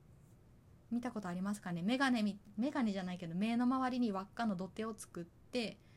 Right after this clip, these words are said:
仰向けになった状態で乗せて、その中にオイルを入れてケアする治療法があるんですけど、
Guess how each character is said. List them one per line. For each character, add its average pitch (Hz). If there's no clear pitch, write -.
仰 240
向 240
け 233
に 220
な 196
っ 185
た 190
状 190
態 190
で 180
乗 214
せ 170
て、 208
そ 247
の 254
中 208
に 175
オ 220
イ 208
ル 175
を 175
入 185
れ 165
て 165
ケ 214
ア 190
す 175
る 165
治 -
療 180
法 175
が 170
あ 160
る 165
ん 156
で 160
す -
け 147
ど、 151